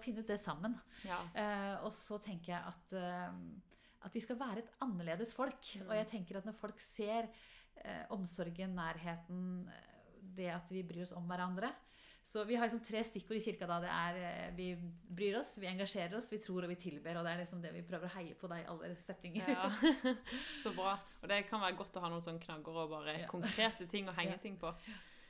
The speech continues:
Speaker 2: Eh, og det er så fint å høre deg dele om det med familieliv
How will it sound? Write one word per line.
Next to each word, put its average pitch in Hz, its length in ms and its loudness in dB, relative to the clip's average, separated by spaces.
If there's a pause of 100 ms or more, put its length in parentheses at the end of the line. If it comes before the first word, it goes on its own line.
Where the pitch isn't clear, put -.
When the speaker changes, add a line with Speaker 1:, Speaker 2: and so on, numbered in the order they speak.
(140)
Speaker 2:
Eh, 185 280 4 (120)
og 202 280 6 (180)
det - 160 -8
er 208 60 6 (100)
så - 20 0
fint 214 280 0
å 190 80 2
høre 175 500 2
deg 175 140 2
dele 160 260 2 (100)
om 180 340 -2
det 165 220 4
med 160 220 0
familieliv 165 1000 -2